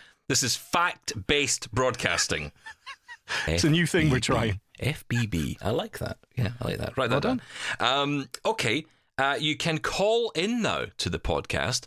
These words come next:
Speaker 1: This is weird, I know. Uh, but you can call us and leave us a voicemail, and we may play it in. We might not, but we may play it in, uh, to the show if it's relevant. If it's full of hate, we'll just send it to Sean. Um,
Speaker 2: I like it.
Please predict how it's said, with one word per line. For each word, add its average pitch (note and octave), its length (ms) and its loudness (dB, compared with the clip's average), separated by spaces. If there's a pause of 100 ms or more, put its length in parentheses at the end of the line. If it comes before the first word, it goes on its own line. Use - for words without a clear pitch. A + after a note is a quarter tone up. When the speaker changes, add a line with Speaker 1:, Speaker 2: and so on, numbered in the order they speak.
Speaker 1:
This - 180 2
is F#2+ 120 -2
weird, D#2+ 300 0
I D2 80 0
know. E2+ 260 0 (240)
Uh, D#2+ 180 2
but F2 120 -4
you F#2+ 100 -2
can F2 160 -2
call C#3+ 400 -2
us - 120 0
and F2 100 -2
leave F2 160 0
us E2 100 -2
a E2+ 40 -2
voicemail, D#2+ 580 -2
and D#2 80 -4
we D#2+ 80 0
may D#2+ 200 0
play D#2 260 -2
it - 100 -2
in. C#2+ 300 -4 (420)
We - 60 2
might - 180 0
not, - 240 -2 (220)
but A2 160 0
we G2 120 4
may G2+ 200 0
play D#2 220 -2
it A#1 120 -2
in, F#2+ 200 -4 (540)
uh, D2 220 0
to - 160 -4
the D2+ 80 -2
show D2+ 380 0
if - 120 0
it's E2+ 160 0
relevant. D#2 460 -2
If G2+ 140 -2
it's F#2 100 0
full G#2+ 180 0
of D#2 80 -4
hate, - 440 -2 (680)
we'll F#2+ 140 0
just E2+ 160 0
send D#2+ 160 -2
it - 60 -10
to - 100 -2
Sean. E3 300 0 (500)
Um, C3 460 0 (600)
Speaker 2:
I B2+ 80 0
like A2+ 260 0
it. - 120 -8